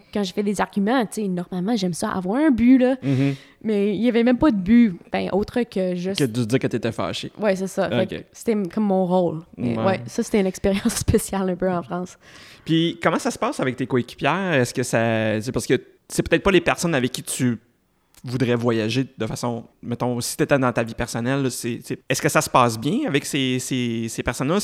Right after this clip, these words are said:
Speaker 2: Vu que c'est pas des gens que, que t'as choisis avec qui voyager, est-ce que ça, ça se passe quand même bien ?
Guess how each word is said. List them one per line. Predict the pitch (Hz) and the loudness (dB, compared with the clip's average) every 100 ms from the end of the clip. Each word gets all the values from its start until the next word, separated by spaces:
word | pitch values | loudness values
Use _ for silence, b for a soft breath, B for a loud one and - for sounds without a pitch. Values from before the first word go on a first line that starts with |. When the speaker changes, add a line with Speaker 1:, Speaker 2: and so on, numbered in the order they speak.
| 151 | 2
Speaker 2:
Vu | |
que | 208 | 4
c'est | 196 | 6
pas | 202 202 | 6 6
des | 156 | 6
gens | 147 170 | 4 0
que, | 147 | -2
que | - - | -6 -8
t'as | 147 139 | -2 -2
choisis | 147 135 123 131 175 | 2 2 2 0 0
avec | 131 117 | 0 -2
qui | - | -4
voyager, | 120 117 110 113 135 175 - - | 0 2 2 0 -2 -4 -6 -8
est-ce | 120 | -8
que | - 113 113 | -6 -4 -4
ça, | - 123 | -6 -8
ça | 120 | -8
se | 117 | -6
passe | 123 | -6
quand | - | -4
même | 120 117 | -4 -2
bien ? | 113 175 | -4 -6